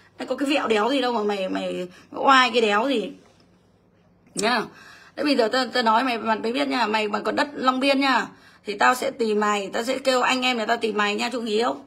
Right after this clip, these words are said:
nha. Còn mày cũng chẳng có cái vẹo đéo gì cả. Mày kêu là bây giờ cái chuyện cũ của mày với Long,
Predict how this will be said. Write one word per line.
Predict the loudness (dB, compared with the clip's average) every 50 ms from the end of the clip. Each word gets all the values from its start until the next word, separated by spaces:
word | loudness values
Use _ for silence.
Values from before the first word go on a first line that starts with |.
| -20 _ -8
nha. | -4 -2 0 0 -2 -4 -6 -12 -20 -20 -20 -20 -20 -18 _
Còn | -4 -2 -2 0 -2 -2 -4 -4 -2
mày | 0 0 0
cũng | -2 -2 -2
chẳng | -2 -2
có | -2 -4
cái | -4 -2
vẹo | -2 -2 -2 -2
đéo | -2 -2 -2 -2
gì | -2 -2
cả. | -2 -2 -2 -2 -4 -8 -16 _ -20 -20 -20 -20 -20 _ -6
Mày | -4 -4 -2 0
kêu | 2 2 2 4 2
là | 2 2 0 0
bây | -2 0
giờ | 0 0
cái | -2 -2
chuyện | 0 0 0 0 0 0
cũ | 2 2 2 2 -2 -2 -4
của | -4 -4 -2 -2 -4 -4 -2
mày | -2 0 0 0 -2
với | -2 2
Long, | 2 2 2 2 0 -6